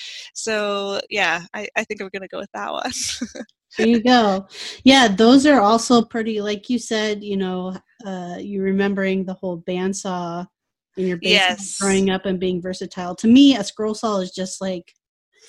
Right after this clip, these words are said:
Speaker 2: a really tiny version of a bandsaw. Like,
Speaker 1: Yeah.
Speaker 2: it does
Speaker 1: <laughs>
Speaker 2: very similar things, right?
Speaker 1: <laughs>
Speaker 2: Just on a
Speaker 1: Yes.
Speaker 2: smaller scale. But
Speaker 1: That's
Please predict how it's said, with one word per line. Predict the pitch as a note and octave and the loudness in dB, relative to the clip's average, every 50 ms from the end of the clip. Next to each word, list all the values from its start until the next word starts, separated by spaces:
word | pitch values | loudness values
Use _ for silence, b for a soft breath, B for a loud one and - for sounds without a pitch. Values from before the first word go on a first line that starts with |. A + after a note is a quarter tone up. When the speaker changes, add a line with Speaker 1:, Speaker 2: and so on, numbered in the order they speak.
| b b _ _ _ _ _ _ _ _ | b b _ _ _ _ _ _ _ _
Speaker 2:
a | G3 F#3+ | -8 -6
really | F#3 F#3+ F#3+ G3 G3 G3+ | -4 -4 -2 -2 -2 -4
tiny | F#3+ - G3 F#3+ G3 G3 F#3+ F#3 | -6 -6 -4 -2 0 0 0 0
version | F3 F3 F3 F3+ F3+ G3+ G#3 G3+ G3+ G#3 G#3 _ _ _ _ | -2 -4 -6 -6 -4 -4 -2 -2 -2 -4 -6 _ _ _ _
of | G3+ G3+ | -10 -8
a | G#3+ G3+ | -8 -4
bandsaw. | F#3+ G#3 G#3+ G#3+ G#3+ A3 A3 - A#3+ A#3 A#3+ A#3 A#3 A#3 | -4 -2 -2 -2 -2 -4 -2 -2 -2 0 0 0 0 0
Like, | A3 G#3 G3+ G3 G3+ G3 G3 | 0 0 2 2 2 2 2
Speaker 1:
Yeah. | F#3+ E3+ E3+ E3+ E3+ E3 E3+ F3 E3+ F#3+ - - | 2 0 0 0 -2 -2 -2 -2 -4 -4 -4 -4
Speaker 2:
it | C4+ A#3+ A#3 A3 D4 | 2 4 4 6 6
does | C4+ C4+ C4 B3+ A3+ | 8 8 8 6 6
Speaker 1:
<laughs> | |
Speaker 2:
very | A3+ C#4 C#4 D4 D4 C4 | 6 6 6 8 6 4
similar | - - C4+ B3+ B3 A#3+ A3+ A3+ A3 A3 | 4 6 6 8 8 6 4 2 0 -2
things, | A3 - A3 G#3 G3+ G3 F#3 F3+ F#3+ F#3 - G3 G3 G3 | -4 -4 -2 -2 -2 -2 -2 0 0 0 0 -2 0 0
right? | - G#3 G#3 G#3 A3 - _ _ _ _ | 0 0 0 -2 -4 -4 _ _ _ _
Speaker 1:
<laughs> | _ _ _ - | _ _ _ -4
Speaker 2:
Just | A#3 G3+ F#3+ A3+ | -4 -2 0 2
on | G#3 | 2
a | G#3+ | 2
Speaker 1:
Yes. | G#3+ A#3 - - | 2 0 0 0
Speaker 2:
smaller | A#3+ B3 G#3+ G#3+ G#3 G#3 G3+ A#3+ | 0 0 2 0 0 -2 -2 -2
scale. | - - - G#3 G3 F#3 E3+ E3+ F3 F#3 F#3+ - _ | -4 -6 -6 -6 -6 -6 -8 -12 -14 -18 -20 -16 _
But | G#3+ G3+ F#3+ - | -10 -8 -8 -8
Speaker 1:
That's | - F#3+ F3+ | -8 -10 -8